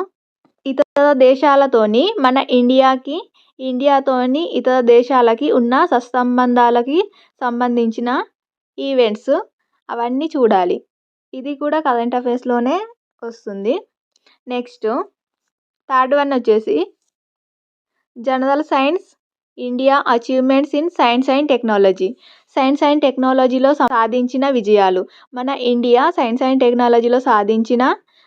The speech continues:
విజయాలు, అలాగే నిత్య జీవితంలో సైన్స్ ఏ విధంగా ఉపయోగపడుతుంది, సైన్స్కి సంబంధించిన ఫిజిక్స్ కానీ, బయాలజీ కానీ అవి చూసుకోవాలి. అలాగే నెక్స్ట్ వచ్చేసి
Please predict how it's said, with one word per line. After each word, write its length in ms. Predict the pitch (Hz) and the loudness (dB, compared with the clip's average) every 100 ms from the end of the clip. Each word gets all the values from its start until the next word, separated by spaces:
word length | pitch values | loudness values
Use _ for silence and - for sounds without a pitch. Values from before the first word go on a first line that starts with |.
| _ | _
విజయాలు, 560 | 233 214 247 240 240 294 403 _ _ | -10 0 4 4 2 -2 -4 _ _
అలాగే 420 | 233 240 240 240 | -2 0 2 0
నిత్య 320 | 285 247 254 | 0 0 0
జీవితంలో 640 | 233 247 247 247 240 247 254 330 - _ _ | 0 0 -2 0 0 0 0 0 -4 _ _
సైన్స్ 340 | 277 240 247 262 254 | -6 -4 -2 0 2
ఏ 20 | 220 | 2
విధంగా 380 | 233 226 233 247 | 4 2 2 -2
ఉపయోగపడుతుంది, 880 | 240 233 233 233 226 226 240 233 285 - _ _ _ | 0 0 0 0 -2 0 -2 0 -4 -6 _ _ _
సైన్స్కి 380 | 302 254 262 - | -8 -6 -6 -6
సంబంధించిన 680 | 285 254 233 226 220 220 202 202 | -4 -2 -2 -2 -2 -2 -2 -2
ఫిజిక్స్ 500 | 226 240 233 - 254 | -4 -4 -4 -6 0
కానీ, 340 | 233 214 214 220 269 _ _ _ _ _ _ _ _ _ _ - | 2 2 -2 -4 -6 _ _ _ _ _ _ _ _ _ _ -10
బయాలజీ 600 | 240 240 233 226 220 233 | -2 -2 0 0 0 0
కానీ 340 | 226 208 208 247 269 _ 233 | 0 0 -4 -8 -12 _ -16
అవి 260 | 214 254 427 - | -12 -10 -10 -14
చూసుకోవాలి. 680 | - 240 - 208 190 185 180 220 _ _ _ _ _ _ _ _ _ _ _ _ _ _ _ _ - | -12 -10 -8 -6 -2 -2 -4 -8 _ _ _ _ _ _ _ _ _ _ _ _ _ _ _ _ -8
అలాగే 400 | 254 269 262 285 | 0 2 2 0
నెక్స్ట్ 320 | 254 233 254 | 0 0 -2
వచ్చేసి 460 | 233 233 220 233 | 0 2 0 0